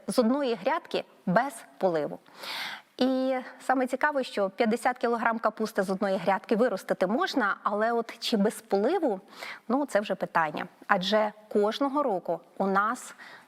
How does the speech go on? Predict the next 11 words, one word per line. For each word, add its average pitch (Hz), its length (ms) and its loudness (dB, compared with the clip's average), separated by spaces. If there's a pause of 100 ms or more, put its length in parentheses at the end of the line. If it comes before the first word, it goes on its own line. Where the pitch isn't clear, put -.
досить 226 600 0
складні 185 500 -2
умови. 160 440 -2 (320)
Я 320 80 6
б 320 40 -6
сказала, 220 460 0
екстремальні. 170 760 0 (260)
То 247 140 4
в 196 100 -4
нас 175 180 -4
спека, 294 500 0